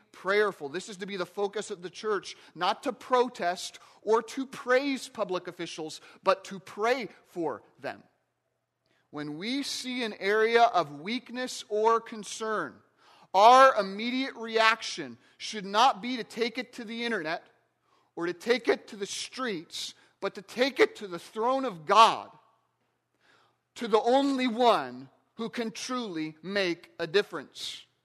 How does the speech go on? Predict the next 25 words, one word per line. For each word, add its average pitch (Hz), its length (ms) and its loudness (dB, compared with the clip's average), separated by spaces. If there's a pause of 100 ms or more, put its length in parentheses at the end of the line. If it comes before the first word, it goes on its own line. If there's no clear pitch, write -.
(540)
He's 226 440 -4
the 214 120 4
one 180 440 -2 (200)
who 214 140 -14
both 170 400 -4
appoints 226 840 -8 (220)
and 208 520 -4
directs 175 760 -2 (140)
those 165 480 -4
in 156 140 -10
government. 160 380 -4
As 135 80 -14
Proverbs 180 440 -4
twenty-one, 196 580 -6 (240)
verse 190 280 -2
one 196 260 -4
says, 185 300 -4
"The 156 120 -10
king's 220 640 -8 (120)
heart 220 380 4 (440)
is 190 220 4
a 143 80 -4
stream 233 580 -4
of 165 180 2
water 220 520 6